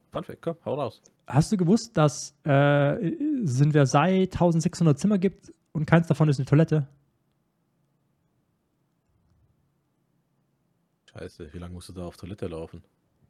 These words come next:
Speaker 2: Ja, gar nicht. Da gibt's keine Toiletten.
Speaker 1: Ja, das meine ich ja. Da muss ich ja zum Nachbarn gehen.
Speaker 2: Nein, du.
Speaker 1: Halb Kilo.
Speaker 2: Damals
Speaker 1: Halb
Speaker 2: gab's einfach keine Toiletten. Da hast du
Speaker 1: Da
Speaker 2: dahin
Speaker 1: gibt's
Speaker 2: geschissen,
Speaker 1: gar
Speaker 2: wo du
Speaker 1: nichts.
Speaker 2: gerade warst.
Speaker 1: Alter.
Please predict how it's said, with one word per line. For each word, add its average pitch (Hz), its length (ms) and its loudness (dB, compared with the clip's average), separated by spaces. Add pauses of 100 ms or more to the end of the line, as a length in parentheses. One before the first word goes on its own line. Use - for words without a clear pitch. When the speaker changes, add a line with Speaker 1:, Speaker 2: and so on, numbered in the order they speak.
(200)
Speaker 2:
Ja, 135 140 2
gar 208 240 6
nicht. 117 380 -2 (260)
Da 139 120 2
gibt's - 180 -2
keine 123 180 2
Toiletten. 107 360 -6 (840)
Speaker 1:
Ja, 87 80 -10
das 92 140 -12
meine 107 200 -6
ich 92 80 -12
ja. 82 160 -14
Da 87 80 -18
muss 92 120 -16
ich 101 40 -12
ja 92 60 -14
zum 98 160 -12
Nachbarn 85 440 -12
gehen. 85 220 -16 (460)
Speaker 2:
Nein, 165 320 2
du. 123 280 0
Speaker 1:
Halb 95 240 -10
Kilo. - 180 -12
Speaker 2:
Damals 170 300 4
Speaker 1:
Halb - 80 -8
Speaker 2:
gab's 226 340 2
einfach 139 300 2
keine 123 220 0
Toiletten. 117 520 -6
Da 127 100 4
hast 165 180 4
du 151 40 0
Speaker 1:
Da - 60 0
Speaker 2:
dahin 180 220 10
Speaker 1:
gibt's 202 140 6
Speaker 2:
geschissen, - 160 2
Speaker 1:
gar 175 60 4
Speaker 2:
wo 190 60 6
du 185 40 8
Speaker 1:
nichts. 151 120 4
Speaker 2:
gerade 156 280 8
warst. - 440 0 (1900)
Speaker 1:
Alter. - 480 -20